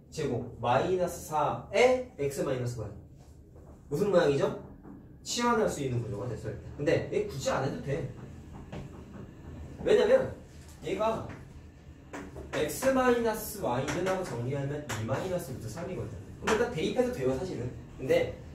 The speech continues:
인수분해가 되니까 하자, 그냥. 치환 안 해도 되죠? 무슨 구조야?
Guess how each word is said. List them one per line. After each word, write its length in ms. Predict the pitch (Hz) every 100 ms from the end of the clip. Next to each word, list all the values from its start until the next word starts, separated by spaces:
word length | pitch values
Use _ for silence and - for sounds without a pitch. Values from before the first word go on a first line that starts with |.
| -
인수분해가 460 | 135 185 220 208 -
되니까 580 | 120 - - - - - -
하자, 300 | - - 196
그냥. 340 | 151 - - - - - - - - - - - - - -
치환 260 | - 240
안 160 | 220 190
해도 140 | 202
되죠? 380 | 185 180 - - - - - - - - - - - - - - - - - - - - - - - -
무슨 260 | 156 220
구조야? 380 | 202 165 175 190